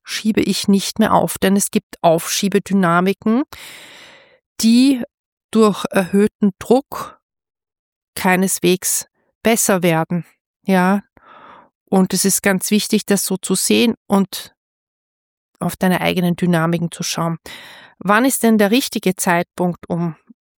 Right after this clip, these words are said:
anzumelden? Also eines ist ganz klar, du brauchst ein Exposé. Das Exposé muss mit der Betreuung abgestimmt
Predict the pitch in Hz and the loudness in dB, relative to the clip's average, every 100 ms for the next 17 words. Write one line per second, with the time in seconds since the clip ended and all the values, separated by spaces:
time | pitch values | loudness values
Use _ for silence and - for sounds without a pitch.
0 | _ 175 170 - 175 165 165 175 - 185 | _ -4 -4 -4 -2 0 0 -2 -2 0
1 | - 180 180 208 190 - 196 180 - 175 | 0 2 2 2 0 0 0 -2 -4 -2
2 | 160 160 - _ 190 - - 170 175 - | 0 0 -4 _ -6 -2 2 2 0 -8
3 | - 175 170 170 165 - - 190 - - | -4 -2 0 0 -2 -8 -6 -6 -4 -4
4 | - - 180 254 349 _ - - - - | -4 0 2 2 -2 _ -20 -20 -20 -20
5 | - _ - - - - - 185 196 190 | -20 _ -4 -2 -4 -4 -2 0 2 2
6 | 180 - 180 180 - - - 160 156 - | 0 -2 -2 -2 -4 -6 0 0 2 0
7 | 202 _ 269 - 247 247 | -2 _ -4 -2 0 0